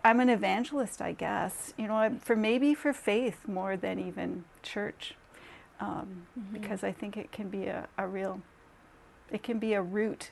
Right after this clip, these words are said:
Speaker 1: when you're feeling kind of rootless. So.
Speaker 2: Wow. So it has been so wonderful. I guess my last question, all these stories that you're collecting,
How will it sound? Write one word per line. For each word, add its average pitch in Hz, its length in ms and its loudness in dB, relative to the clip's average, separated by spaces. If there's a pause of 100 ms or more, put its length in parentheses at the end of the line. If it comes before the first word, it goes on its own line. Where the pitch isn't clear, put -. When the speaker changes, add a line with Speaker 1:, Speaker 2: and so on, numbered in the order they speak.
Speaker 1:
when 190 300 -6
you're 170 140 -4
feeling 185 640 -6 (400)
kind 185 240 -8
of - 140 -8
rootless. - 520 -8 (540)
So. - 220 -18 (800)
Speaker 2:
Wow. 196 480 -2 (100)
So - 240 -2
it 220 180 -2
has 233 100 -8
been 226 380 -4
so - 260 -4
wonderful. 233 640 0 (280)
I 262 120 4
guess 320 200 0
my 381 120 -2
last 220 280 0
question, 220 520 -4 (320)
all 285 140 10
these 285 160 4
stories 233 320 -2
that - 140 -4
you're 196 100 -4
collecting, 190 640 -4